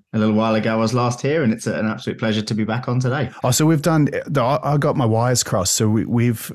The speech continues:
Speaker 2: obviously podcasted together, but I thought that was on the Monash Musculoskeletal Research Unit podcast. I,
Speaker 1: It could have been.
Speaker 2: I think we've done a couple there. I'll have to go. <laughs> This is the sixtieth episode, so I'm starting to,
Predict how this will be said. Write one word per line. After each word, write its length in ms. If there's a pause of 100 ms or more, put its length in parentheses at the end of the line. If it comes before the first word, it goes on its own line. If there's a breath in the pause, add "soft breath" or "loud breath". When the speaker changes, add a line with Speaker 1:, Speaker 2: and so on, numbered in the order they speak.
Speaker 2:
obviously 360
podcasted 800
together, 360
but 140
I 80
thought 220
that 100
was 120
on 120
the 80
Monash 580
Musculoskeletal 1120
Research 440
Unit 200
podcast. 560
I, 60 (180)
Speaker 1:
It 80
could 140
have 100
been. 160
Speaker 2:
I 60
think 100
we've 120
done 120
a 60
couple 360
there. 380
I'll 60
have 160
to 60
go. 160
<laughs> 20 (600 loud breath)
This 180
is 60
the 60
sixtieth 580
episode, 500
so 80
I'm 120
starting 420
to, 260